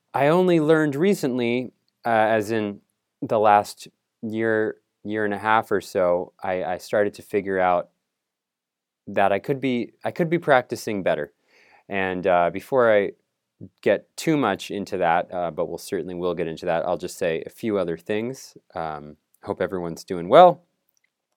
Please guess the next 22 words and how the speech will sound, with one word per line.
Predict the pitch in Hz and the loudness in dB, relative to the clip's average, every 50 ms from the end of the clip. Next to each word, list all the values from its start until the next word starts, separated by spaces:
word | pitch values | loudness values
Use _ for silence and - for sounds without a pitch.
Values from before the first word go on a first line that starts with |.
| _ - - - _ | _ -14 -14 -10 _
Um, | 101 95 92 90 85 85 82 82 80 80 80 78 80 _ _ _ _ - _ _ _ _ _ _ _ _ _ - | -2 0 0 2 0 0 -2 -2 -4 -8 -12 -14 -18 _ _ _ _ -20 _ _ _ _ _ _ _ _ _ -10
and | 104 98 95 92 90 87 90 90 - - | -6 -4 -4 -4 -4 -4 -6 -6 -8 -6
I'd | 101 | -2
like | 95 101 95 - | 0 0 0 0
to, | - 107 101 95 95 95 90 | -2 -4 -2 -2 0 0 2
uh, | 92 90 87 85 85 85 - - - _ _ _ _ _ _ _ _ _ _ _ _ _ _ - 117 117 _ _ _ _ _ _ _ _ | 4 4 6 6 4 4 2 0 -6 _ _ _ _ _ _ _ _ _ _ _ _ _ _ -18 -18 -18 _ _ _ _ _ _ _ _
say | 113 - - 156 139 131 | -14 0 4 4 4 6
some | - 143 135 | 4 0 0
thank | - - 156 151 131 | 2 2 2 2 2
yous | 160 160 156 151 147 - | 2 2 0 0 -2 -2
to | - 135 123 | -2 -2 -2
some | - - 139 131 131 | 0 0 0 0 0
of | 127 | 0
the | 123 | -2
folks | - - 139 131 - - | 0 0 0 0 0 0
that | - 127 117 104 - - _ - | 2 4 4 4 2 -2 _ -10
have | - 120 120 110 | -4 -2 -2 -2
been | 117 120 120 | -2 -2 -2
reaching | 123 131 127 - - 131 | -2 -2 -2 -2 -2 -2
out | 127 123 117 107 | 0 0 0 -2
to | - 127 | -2 -4
me, | 123 123 123 123 123 120 117 | -4 -2 -2 -2 -4 -4 -6